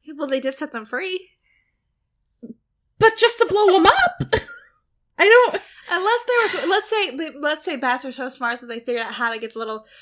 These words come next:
Speaker 1: so you strap a backpack onto the bat.
Speaker 2: <laughs> Yeah.
Speaker 1: Like, maybe a chest pack onto
Speaker 2: Uh-huh.
Speaker 1: the bat, right?
Speaker 2: Yeah.
Speaker 1: And so when the bat gets all nesty, they're like,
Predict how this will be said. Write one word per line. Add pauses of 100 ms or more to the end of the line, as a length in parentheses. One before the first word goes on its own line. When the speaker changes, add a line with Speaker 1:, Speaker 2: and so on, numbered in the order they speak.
(360)
Speaker 1:
so
you
strap
a
backpack (320)
onto
the
bat. (520)
Speaker 2:
<laughs> (540)
Yeah.
Speaker 1:
Like,
maybe
a
chest
pack
onto
Speaker 2:
Uh-huh.
Speaker 1:
the
bat,
right?
Speaker 2:
Yeah. (280)
Speaker 1:
And
so
when
the
bat
gets
all
nesty,
they're
like,